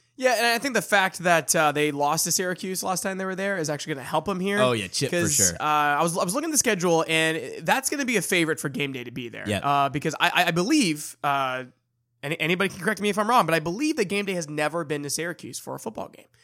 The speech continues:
Speaker 2: No, they haven't.
Speaker 1: So, I, they, they definitely have that circled, and
Speaker 2: Yeah.
Speaker 1: that's gonna be a lot of fun. If they can fill up the Carrier Dome for a football game,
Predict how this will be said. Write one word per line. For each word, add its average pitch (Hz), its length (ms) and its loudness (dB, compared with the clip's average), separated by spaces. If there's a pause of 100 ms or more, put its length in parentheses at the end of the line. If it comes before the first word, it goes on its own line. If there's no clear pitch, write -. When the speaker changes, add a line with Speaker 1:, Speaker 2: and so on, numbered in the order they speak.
(340)
Speaker 2:
No, 127 160 2
they 117 100 4
haven't. 107 360 2
Speaker 1:
So, 151 500 2 (540)
I, 170 360 -6
they, 196 200 4
they 214 120 2
definitely 208 260 2
have 165 160 4
that 147 140 0
circled, - 460 -10
and 143 160 -4
Speaker 2:
Yeah. 101 160 4
Speaker 1:
that's 170 160 4
gonna 190 120 -2
be 160 80 2
a 156 60 0
lot 143 140 0
of 123 60 -10
fun. 127 260 -4
If 131 80 -10
they 208 80 -2
can 208 140 -4
fill 180 160 -2
up 170 100 -2
the 151 60 -6
Carrier 160 320 -2
Dome 170 180 -2
for 143 140 -6
a 135 40 -10
football 156 300 -4
game, 170 360 -6